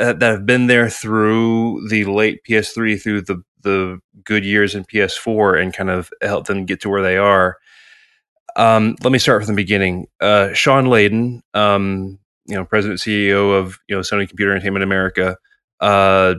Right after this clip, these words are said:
just left the company, like, three years ago, two and a half years ago, whatever it was. It's like there was, it,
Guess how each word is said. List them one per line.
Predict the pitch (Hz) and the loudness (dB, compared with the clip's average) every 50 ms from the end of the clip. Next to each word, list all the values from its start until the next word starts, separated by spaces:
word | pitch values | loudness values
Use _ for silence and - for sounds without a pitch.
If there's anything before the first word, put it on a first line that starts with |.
| 90 | -4
just | - - 104 - 104 | -6 -6 -4 -4 -2
left | 104 101 92 - | 0 0 0 0
the | - 98 | -2 -6
company, | - 92 90 - 90 87 | -4 -6 -6 -6 -8 -10
like, | 87 87 87 80 - - | -8 -8 -10 -12 -10 -8
three | 95 85 - | -8 -6 -6
years | - 73 - - | -6 -8 -8 -8
ago, | - - 60 62 71 - - _ _ - | -8 -8 -6 -6 -8 -10 -12 _ _ -8
two | - 101 | -6 -4
and | 95 90 | -2 -2
a | |
half | 92 87 - | -2 -2 -2
years | 90 90 85 87 | -4 -6 -6 -4
ago, | 92 92 | -4 -2
whatever | 95 98 98 92 95 - | 0 2 2 2 0 -2
it | - | -4
was. | 85 82 62 50 - - - | -4 -6 -4 -6 -6 -8 -10
It's | - - - | -10 -6 -4
like | 101 92 87 - | -2 -2 0 0
there | 110 107 | 0 0
was, | 104 101 - - | 0 -2 -4 -6
it, | - 113 - - 85 | -6 -6 -4 -4 -6